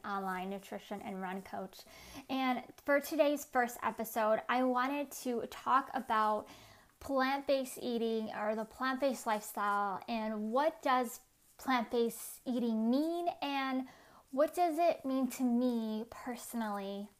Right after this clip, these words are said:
um, in my life since I have been plant-based for the last five years and may go into a little bit about my story as well. But I wanna start off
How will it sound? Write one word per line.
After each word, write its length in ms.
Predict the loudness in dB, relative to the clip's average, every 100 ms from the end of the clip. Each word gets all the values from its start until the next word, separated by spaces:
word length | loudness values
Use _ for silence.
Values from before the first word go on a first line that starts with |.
| -10
um, 320 | -8 -8 -10 0
in 160 | 2
my 240 | 4 2 0
life 240 | -2 -6 -8
since 260 | -6 -4
I 120 | -2 -4
have 440 | -4 -6 -6 -4
been 380 | -4 -4 -6 -8
plant-based 720 | -12 -4 -4 -2 -4 -6 -8 -12 -6
for 160 | -4
the 140 | -2 -2
last 480 | 0 -2 -4 -10 -6
five 280 | -4 -2 0
years 440 | 2 4 4 2 -4 -20 -20 -18 -16 -4
and 420 | 0 2 2 2
may 160 | 2 0
go 220 | 2 4
into 280 | 2 2 2
a 60 |
little 300 | 4 4 4
bit 240 | 4 2 2
about 340 | -2 0 0
my 220 | 0 -2 -4
story 480 | -6 -2 -2 -2
as 220 | -4 -8 -6
well. 280 | -4 -4 -6 -14 -20 -20 -18 -4
But 100 | 2
I 100 | 4
wanna 280 | 4 2 2
start 440 | -2 4 6 4 2
off 300 | -2 -4